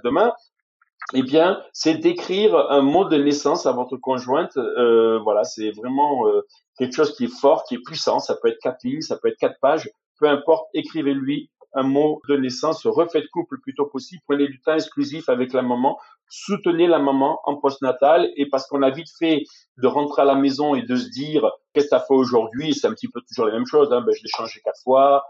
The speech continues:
euh, et j'ai donné, euh, six tétées, par exemple. » Bon, euh, voilà. Et puis, euh, et au contraire, il faut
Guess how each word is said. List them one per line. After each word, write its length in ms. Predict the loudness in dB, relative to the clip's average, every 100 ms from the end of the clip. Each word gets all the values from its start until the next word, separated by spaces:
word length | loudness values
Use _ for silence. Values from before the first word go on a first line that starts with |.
| _ _
euh, 300 | 6 8 6
et 140 | 4 -2
j'ai 180 | -4 -6
donné, 400 | -4 -4 0 0
euh, 80 |
six 200 | -2 -6
tétées, 320 | -14 -2 0 2
par 180 | 0
exemple. » 440 | -2 0 0 -2 -6 -2
Bon, 140 | -2
euh, 200 | 0 -6 -10 -12
voilà. 300 | -8 -6 -8 -14 -20 -18 -12
Et 100 | -12
puis, 200 | -8 -4
euh, 80 | -4 -4
et 160 | -4 -2
au 120 | 0
contraire, 380 | 0 -2 -2 -6
il 40 |
faut 140 | -6